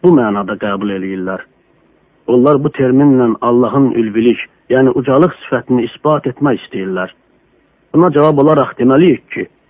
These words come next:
Allah Taala bu mənada məkanda yerləşə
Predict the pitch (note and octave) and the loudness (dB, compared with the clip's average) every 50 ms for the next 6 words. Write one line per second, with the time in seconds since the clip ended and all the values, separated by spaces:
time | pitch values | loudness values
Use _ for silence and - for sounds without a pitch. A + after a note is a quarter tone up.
0 | _ _ _ _ _ _ - A#2+ B2+ B2+ C#3 C3 A#2+ - - B2+ B2 B2 C#3 D3+ | _ _ _ _ _ _ -2 0 2 2 2 2 -2 -4 -4 -2 0 2 2 2
1 | D3+ C#3 D3 D#3 C#3+ C3 B2+ A#2+ A#2 A#2 A#2 A#2 A2+ G#2 A#2+ B2+ C3+ D3 C#3+ - | 2 2 2 2 2 2 2 2 0 0 0 0 -2 -2 0 0 0 0 -2 -6
2 | _ _ _ _ _ - A#2+ A#2+ - - C3+ B2+ B2+ B2+ D3+ D3 C3+ C3 B2+ B2 | _ _ _ _ _ -6 -4 -4 -4 -2 -2 0 0 2 2 2 2 2 2 2
3 | B2 - - D#3 | 0 -2 -4 -4